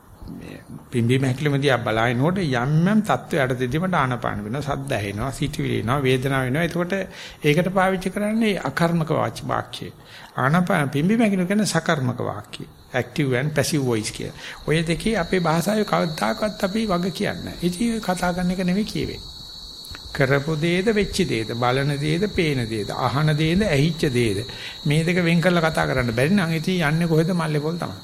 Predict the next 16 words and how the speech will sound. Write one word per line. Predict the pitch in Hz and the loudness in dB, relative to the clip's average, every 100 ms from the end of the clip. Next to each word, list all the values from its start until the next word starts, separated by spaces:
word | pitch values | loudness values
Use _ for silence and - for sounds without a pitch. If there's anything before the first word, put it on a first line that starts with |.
| - - - - - - - | -18 -20 -20 -20 -20 -20 -4
ඒ | 170 | 2
උසාවියකදී | 151 139 147 214 247 233 202 208 | 2 2 2 2 2 0 2 2
හරි | 202 | 2
කමඨාන් | 175 175 180 220 | 2 2 2 2
සුද්ධ | 202 214 | 2 0
කරනකොට | 226 233 233 247 | 2 2 2 2
ඒක | 247 202 202 | 2 2 2
කරන්න | 165 127 113 | 0 -2 -2
බෑ. | 98 - - - - - - - - - - - - | -6 -10 -14 -20 -20 -20 -20 -20 -20 -20 -20 -20 -8
එම | - 151 151 | 0 4 6
වෙනවා. | 196 233 123 165 | 8 8 6 2
වෙනකොට | 185 190 202 180 | 2 0 0 -2
කියනවා | 180 165 185 165 | -2 0 0 2
මම | 156 | 2
මේකයි | 147 135 | 0 0
බැලුවේ. | 107 120 139 190 339 | -2 -2 0 2 0